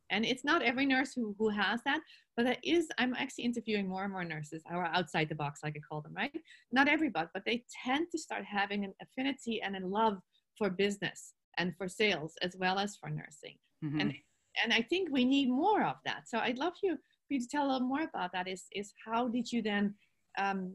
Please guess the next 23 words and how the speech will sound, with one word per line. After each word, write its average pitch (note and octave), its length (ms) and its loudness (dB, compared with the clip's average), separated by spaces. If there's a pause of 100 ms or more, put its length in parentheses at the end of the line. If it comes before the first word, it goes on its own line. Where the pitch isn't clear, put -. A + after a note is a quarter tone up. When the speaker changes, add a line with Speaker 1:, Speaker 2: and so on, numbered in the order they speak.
Speaker 1:
keep A#3 240 0
on G#3 140 2
going A3 240 2
with G#3 160 -2
that G3+ 180 2
expertise, F#3+ 640 -4
and F#3+ 160 -4
why G#3 280 0
is G#3 240 0
that F#3+ 220 -2 (100)
kind G3 120 -6
of F#3+ 80 -8
setting F#3+ 260 -4
you F3 140 0
apart A#3+ 380 -4
right - 160 -10
now, D3+ 80 -6
and F3 100 -4
why A#3 100 0
is D4+ 80 -2
it B3 120 -4
so G3+ 100 -4
needed, G3 320 -2